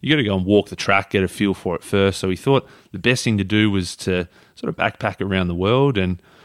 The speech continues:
also say, it's, "Oh, it's a bit of a business trip." So he went to his father to ask, "Okay, you know, Dad, what do you reckon?" Do,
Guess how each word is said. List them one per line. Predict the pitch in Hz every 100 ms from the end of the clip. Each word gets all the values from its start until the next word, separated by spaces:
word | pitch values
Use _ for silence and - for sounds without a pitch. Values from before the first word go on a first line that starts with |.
| _ _ -
also | 135 135 95
say, | - 95
it's, | 92 -
"Oh, | 107
it's | 98
a | 101
bit | 98
of | 87
a |
business | 82 113 131 120
trip." | - 151 - - - - _ -
So | 101
he |
went | 98 131 -
to | 104 92 -
his | 90
father | - 104 151 202 - _ -
to | -
ask, | 101 110 107 - - -
"Okay, | 170 - 127 120
you | - 104
know, | 110 113 _ -
Dad, | 107 117
what | 113 104
do |
you | 95
reckon?" | 104 - 120 107 _ _ -
Do, | 101 95